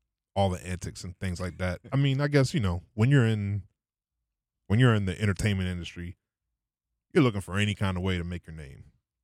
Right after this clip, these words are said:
And the way he went about things, as wild as he's been over the last, you know, several months to a year, I, I just think this is one of those things that he had coming to him, unfortunately.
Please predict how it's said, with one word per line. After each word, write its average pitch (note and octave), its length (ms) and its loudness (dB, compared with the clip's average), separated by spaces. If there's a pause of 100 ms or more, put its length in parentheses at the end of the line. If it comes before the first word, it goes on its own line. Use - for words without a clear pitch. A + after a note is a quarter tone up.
(260)
And E2+ 480 -12 (300)
the F2 60 -6
way A#2 220 4
he B2 120 2
went C3 160 -4
about C3+ 300 0
things, C3+ 480 -2 (640)
as D#2+ 100 -2
wild G#2 320 4
as G#2+ 120 -2
he's A2+ 180 -2
been A#2 240 2
over A2+ 180 0
the G#2+ 60 -2
last, A2 480 -2 (340)
you G#2 120 -10
know, F2 120 -6
several A2 320 2
months A2 340 -6
to A2+ 140 0
a A2 40 2
year, A#2 300 -2 (1080)
I, - 340 -8
I B2 40 2
just A2 180 -2
think G2 160 -4
this G2+ 120 -4
is F2 100 -8
one F2+ 120 -8
of F2+ 60 -6
those E2+ 100 -8
things F2 240 -8
that D#2+ 160 -12 (320)
he G#2 80 -8
had B2 160 -4
coming C3 200 -4
to F#2 100 -8
him, F2 140 -6
unfortunately. F#2 520 -4